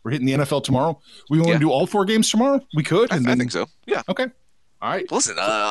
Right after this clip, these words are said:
Speaker 2: I'm, I'm, I'm a very, uh, church-going fella. I'd, I'd like to have a Sunday off. Right?
Speaker 1: Oh, okay. All right.
Speaker 2: Not like Panther, that heathen on the road.
Speaker 1: It's true.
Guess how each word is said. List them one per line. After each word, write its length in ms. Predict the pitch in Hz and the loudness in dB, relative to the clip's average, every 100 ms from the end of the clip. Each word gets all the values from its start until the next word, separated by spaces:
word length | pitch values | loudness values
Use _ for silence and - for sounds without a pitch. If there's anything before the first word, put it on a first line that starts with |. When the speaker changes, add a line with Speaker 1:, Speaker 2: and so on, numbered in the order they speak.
| 104 123 | 0 -2
Speaker 2:
I'm, 40 | - | -2
I'm, 200 | 117 120 | -4 -2
I'm 200 | 113 117 | -4 -4
a 40 | |
very, 440 | 107 120 113 110 98 | -6 -4 -2 -4 -4
uh, 320 | 95 87 85 - _ _ _ _ _ _ | -4 -4 -6 -12 _ _ _ _ _ _
church-going 400 | - 127 - 90 | -8 -6 -6 -10
fella. 280 | 87 101 113 80 | -4 -2 0 -2
I'd, 220 | 95 90 | -4 -4
I'd 180 | 101 110 | -6 -6
like 120 | 101 | -8
to 60 | 92 | -6
have 120 | 87 | -6
a 40 | |
Sunday 280 | 87 85 82 | -8 -8 -4
off. 300 | 85 - - _ _ _ _ - | -4 -4 -10 _ _ _ _ -12
Right? 140 | 95 | -6
Speaker 1:
Oh, 240 | 110 - - - - | -6 -8 -14 -20 -16
okay. 240 | - - _ _ _ _ _ _ _ - | -14 -16 _ _ _ _ _ _ _ -10
All 140 | 87 | -6
right. 200 | 101 147 - _ _ | -4 -6 -10 _ _
Speaker 2:
Not 160 | 110 | -4
like 140 | 92 - | -4 -4
Panther, 280 | 113 117 101 | -6 -4 -4
that 140 | 90 | -4
heathen 280 | 101 120 101 | -2 -4 -2
on 120 | 90 | -4
the 100 | 90 | -2
road. 360 | 101 117 95 - _ _ _ _ _ _ _ _ _ _ | -2 0 -2 -4 _ _ _ _ _ _ _ _ _ _
Speaker 1:
It's 120 | - | -12
true. 220 | - 92 | -8 -10